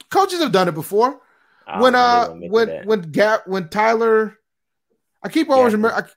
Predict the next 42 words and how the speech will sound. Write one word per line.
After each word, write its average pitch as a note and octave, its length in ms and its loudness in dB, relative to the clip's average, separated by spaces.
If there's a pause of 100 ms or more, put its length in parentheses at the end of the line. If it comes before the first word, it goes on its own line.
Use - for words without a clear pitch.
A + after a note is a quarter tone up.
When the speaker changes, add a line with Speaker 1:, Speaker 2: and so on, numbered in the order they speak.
Speaker 2:
Gaffney. G#2 420 -10 (220)
Speaker 1:
Tyler A3+ 320 2
Gaffney, F#3+ 400 0
Speaker 2:
Tyler E3+ 120 -2
Speaker 1:
when E3 80 -2
Speaker 2:
Gaffney. G#3 60 -2
Speaker 1:
he, A#3 340 -10
when E3 240 -8
he, A3+ 380 -10
when D#3 180 -6
he F#3+ 120 -4
got A3 260 -2
cut, F3+ 320 -2 (420)
Rivera C4 420 4
admitted A#3+ 320 0
that A3 100 6
he G#3+ 80 0
was G#3 120 -2
hoping G3+ 240 0
that G3 80 -2
he F#3+ 40 -2
would F3+ 120 -4
clear F#3 200 -4
waivers, D#3+ 300 -2
and F#3 80 -8
the G3 40 -8
Patriots A3+ 300 -6
picked C4+ 180 -10
him G4+ 120 -6
up. - 200 -8 (1800)
End G#3+ 140 2
up C#4 140 4
getting, C#4 240 0 (180)
he A3+ 240 0
ended C#4 160 2
up A3 60 -10
getting C#4 160 -4
a C4+ 40 -2
ring D4+ 260 -6
too, D4+ 380 -8 (120)
ironically E3 380 -6
enough. C#3 380 -10